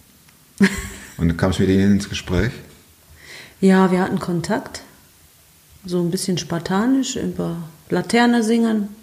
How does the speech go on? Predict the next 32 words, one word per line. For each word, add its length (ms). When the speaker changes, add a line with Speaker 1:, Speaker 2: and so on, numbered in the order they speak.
Speaker 1:
haben 180
die 100
uns 200
mal 120
eingeladen. 600
Dann 180
hat's 240
ein 80
Jahr 180
gedauert, 460
dann 140
haben 260
wir 160
die 80
mal 200
zum 200
Grillen 320
eingeladen. 680
Und 180
mein 160
Mann 180
sagte, 280
"Das 200
sind 160
meine 280
Lieblingsnachbarn." 1000
Also 220
irgendwas 340
haben 160
sie 100
ausgestrahlt. 680
Speaker 2:
Mhm. 160